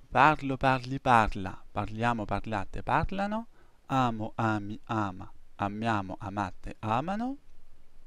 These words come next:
Credo, credi, crede, crediamo, credette, credono. Temo, temi, teme, temiamo, temette, temono. Servo, servi, serve, serviamo, servite, servono. Capisco, capisci, capisce,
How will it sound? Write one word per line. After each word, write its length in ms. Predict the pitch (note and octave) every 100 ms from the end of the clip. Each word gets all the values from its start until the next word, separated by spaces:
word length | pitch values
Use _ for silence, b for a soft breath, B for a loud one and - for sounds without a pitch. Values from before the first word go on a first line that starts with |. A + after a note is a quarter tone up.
| - - - - -
Credo, 400 | - F3+ F3+ D#3+
credi, 420 | D#3+ E3+ D#3+ D#3
crede, 480 | D#3 D#3+ C#3+ A2+ G2+
crediamo, 560 | - - G#2+ B2+ C3+ A2+
credette, 520 | A2+ A#2+ A#2+ - A#2+
credono. 600 | - B2+ G#2+ G2 F#2+ G2+ - B B B -
Temo, 460 | C3+ C3 B2 A#2
temi, 440 | - B2+ A#2 A2 G#2+
teme, 440 | B2 A#2 G2+ G2 -
temiamo, 540 | - G#2 A2+ G#2+ G2
temette, 560 | - G2+ G2+ F#2 - F2+
temono. 580 | - C3 F#3 A3 A3+ B3 - - - - - - - - - -
Servo, 600 | - - F3+ F3+ D3+ C3+
servi, 420 | C3 C3+ A#2+ - G#2
serve, 460 | - C#3 A2+ G#2 -
serviamo, 600 | - - G#2 A2 C3 A#2
servite, 520 | G#2+ A2 G#2+ A2 -
servono. 580 | - B2 B2+ D#3 F#3 G3+ - B B B B
Capisco, 560 | - G2+ D3 D3+ - B2
capisci, 540 | A#2+ - A#2 - -
capisce, 640 | - - D3 F#3 - G3